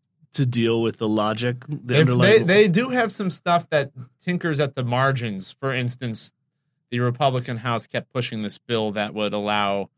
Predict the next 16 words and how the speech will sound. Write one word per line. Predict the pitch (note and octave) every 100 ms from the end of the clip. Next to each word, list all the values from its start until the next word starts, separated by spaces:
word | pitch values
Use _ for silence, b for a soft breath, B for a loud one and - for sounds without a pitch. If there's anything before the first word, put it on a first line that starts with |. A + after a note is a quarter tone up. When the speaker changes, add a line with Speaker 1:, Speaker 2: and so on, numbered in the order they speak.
| _ _ _ _ _ _ _ _ D#3
Speaker 2:
businesses | D#3 C#3 B2+ C3
to | B2 A#2+
pay | - D#3 D3+ D3+ D3 C#3+
you | - B2 B2+ B2 A#2
in | - A2+ G#2 _
time | F#3+ G3+ C3+ A2+ G#2+
instead | A2+ - B2
of | A2+ F#2+ _ _ _ _ -
extra | C#3 - C3+ B2
pay | - C#3 B2+ A#2+ - -
for | A#2 G#2+ -
overtime. | B2+ B2 C#3+ D3+
So | C3
instead | B2+ D3+ C#3
of, | B2 B2
uh, | A#2 A2 G#2